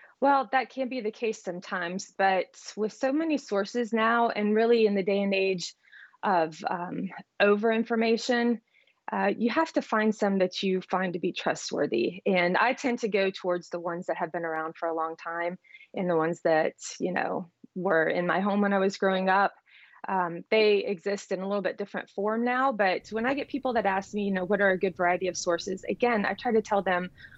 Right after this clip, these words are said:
"Look in a handful of different places. If you're on Twitter, pull some of those into your feed. If you're on Facebook, again, like some of those journalists." And just in even a, a matter of seconds' time, you can see a variety of different opinions now.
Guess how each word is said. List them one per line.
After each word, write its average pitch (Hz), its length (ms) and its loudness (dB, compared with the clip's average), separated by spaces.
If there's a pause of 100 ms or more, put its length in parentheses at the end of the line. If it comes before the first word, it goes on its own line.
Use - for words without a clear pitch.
(160)
"Look 269 160 4
in 247 160 4
a 208 40 2
handful 208 400 0
of 214 80 4
different 196 300 -4
places. 202 540 2
If - 100 -10
you're - 140 -2
on 190 180 2
Twitter, 196 480 2
pull 202 280 -2
some 196 200 -4
of 190 80 0
those 185 240 0
into 175 240 -6
your - 140 -4
feed. 247 480 0
If - 100 -10
you're 185 140 2
on 165 160 0
Facebook, 214 560 2 (480)
again, 196 520 2
like 185 220 0
some 202 180 -6
of 196 80 -4
those 190 220 0
journalists." 196 720 -2 (300)
And 196 360 0 (120)
just 320 280 -2
in 262 140 2
even 226 220 2
a, 180 200 0
a 196 120 0
matter 190 440 2
of 175 160 -4
seconds' - 600 -6
time, 170 420 -4
you 190 140 0
can 185 180 -4
see 196 200 0
a 180 40 2
variety 170 380 2
of 175 100 -2
different 170 300 -4
opinions 160 600 -2
now. - 340 -2